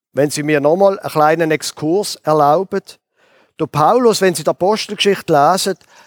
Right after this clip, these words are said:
der ist ganz überzeugt und strategisch in die grossen Städte gegangen. Weil er sich gesagt hat:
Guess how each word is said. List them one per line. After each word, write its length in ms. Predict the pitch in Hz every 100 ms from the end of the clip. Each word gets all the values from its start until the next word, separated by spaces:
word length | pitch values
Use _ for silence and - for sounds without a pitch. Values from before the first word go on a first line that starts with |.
| _
der 160 | 143 165
ist 220 | 151 -
ganz 680 | 170 208 220 - - - - _ _ _ -
überzeugt 920 | 151 151 - - 240 - - _ - -
und 160 | 156
strategisch 1040 | - - 151 - 170 196 226 - 220 - - _ _ _
in 180 | 165 165
die 160 | 160
grossen 460 | - 156 208 202 180
Städte 440 | - 147 165 -
gegangen. 420 | - 117 113 104 101 _ _ _ _ _ _ - -
Weil 160 | 170 196
er 60 |
sich 200 | 175 196
gesagt 440 | - 165 160 208 -
hat: 200 | 180